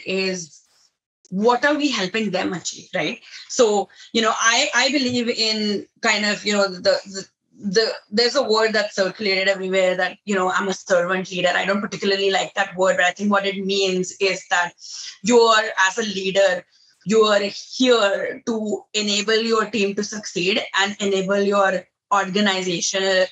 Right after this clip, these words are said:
organizational leadership to achieve their goals. So I think it's important to understand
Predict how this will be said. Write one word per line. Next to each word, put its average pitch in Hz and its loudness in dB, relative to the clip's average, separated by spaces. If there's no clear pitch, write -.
organizational 220 2
leadership 220 2
to 254 0
achieve 233 -2
their 208 2
goals. 160 -4
So 247 0
I 240 2
think 294 2
it's - -4
important 214 -2
to 247 0
understand 185 -2